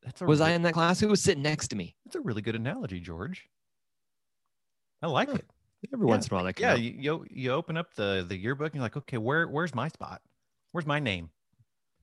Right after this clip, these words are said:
Speaker 2: Yeah, I guess that's the question is, why, why do we need this giant diagram
Speaker 1: Mm.
Speaker 2: to tell us what our job is?
Speaker 1: Mm-hmm.
Speaker 2: <laughs> Or,
Speaker 1: Right.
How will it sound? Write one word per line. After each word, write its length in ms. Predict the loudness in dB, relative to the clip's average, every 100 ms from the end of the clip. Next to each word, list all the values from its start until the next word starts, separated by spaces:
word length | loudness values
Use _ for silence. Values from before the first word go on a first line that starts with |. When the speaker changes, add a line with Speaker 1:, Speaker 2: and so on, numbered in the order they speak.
| _ _ _ _ -10 0
Speaker 2:
Yeah, 140 | 0
I 80 | 2
guess 140 | 0 0
that's 220 | 0 0
the 80 | 2
question 320 | 2 2 -2
is, 80 | -4
why, 480 | -4 -2 0 0 -4 _ _ _ _ _ _ _ _ _ _ _
why 200 | -2 2
do 80 | 4
we 100 | 4
need 240 | 2 0 0
this 220 | -2 -2
giant 640 | -4 -2 0 -2 -6 -4
diagram 800 | -2 0 -2 -6 -10 -10 -14 -18 _
Speaker 1:
Mm. 380 | -8 -6 -6 -10 -16 _ _ _ _ _ _ _ _ _ _ _ -14
Speaker 2:
to 120 | -10
tell 320 | -4 0 2
us 400 | 2 0 -6 -8 _
what 340 | -8 -4 -4 -4
our 220 | -6 -6 -8
job 520 | -8 -4 -4 -4 -8
is? 460 | -12 -12 -10 -10 -8
Speaker 1:
Mm-hmm. 440 | -4 -4 -4 -8 -10
Speaker 2:
<laughs> 440 | -12 _ _ -6 4
Or, 80 |
Speaker 1:
Right. 180 | 4 4